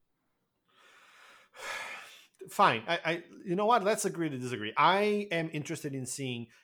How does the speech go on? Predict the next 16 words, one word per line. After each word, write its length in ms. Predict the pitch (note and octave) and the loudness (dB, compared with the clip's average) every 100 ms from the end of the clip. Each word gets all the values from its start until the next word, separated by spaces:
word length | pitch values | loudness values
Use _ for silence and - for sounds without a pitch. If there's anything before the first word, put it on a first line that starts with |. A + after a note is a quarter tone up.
| _ _ _ _ - | _ _ _ _ 0
and 200 | F3 D3 | 2 4
this 180 | F#3+ F#3 | 4 6
is 80 | |
a 80 | F3 | 4
good 160 | D#3 E3 | 4 2
segue 300 | E3 D3 C#3+ | 2 2 2
into 180 | C3+ C3+ | 0 0
what 140 | B2+ | 0
I 60 | B2 | 0
wanted 240 | A#2 G#2 | -4 -8
to 80 | A2+ | -4
say. 260 | E3+ D3 - _ | -2 -2 -4 _
Honestly, 640 | C#3 E3+ C4 - D4+ E4 - _ _ _ _ | 2 2 0 -2 -2 -4 -6 _ _ _ _
the 240 | B2 A2 E3 | -8 -4 -4
story, 760 | - - E3+ F3 B3 C#4+ C4 - C#3 | -4 -4 0 2 2 0 -6 -10 -6
the, 320 | C#3 C3+ B2 | 0 0 -2